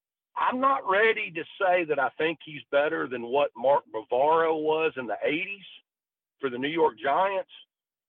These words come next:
But when, when you look at today's game and, and what that cat does week in and week out, blocker,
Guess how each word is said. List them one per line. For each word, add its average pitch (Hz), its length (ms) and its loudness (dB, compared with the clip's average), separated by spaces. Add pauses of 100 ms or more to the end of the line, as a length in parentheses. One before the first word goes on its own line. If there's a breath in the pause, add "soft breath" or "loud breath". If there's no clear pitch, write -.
(280)
But 151 260 2 (280)
when, 151 240 -4
when 151 180 -2
you 143 120 -2
look 190 320 0
at 170 220 0 (100)
today's 147 520 -2 (120)
game 127 420 -4 (760)
and, 135 80 -4 (100)
and 131 120 -8
what 165 240 2
that 135 160 0 (120)
cat 160 220 -4 (100)
does 135 480 0 (140)
week 135 240 -8
in 131 180 -4
and 113 160 -8
week 127 340 -6
out, 131 240 0 (140)
blocker, 139 640 2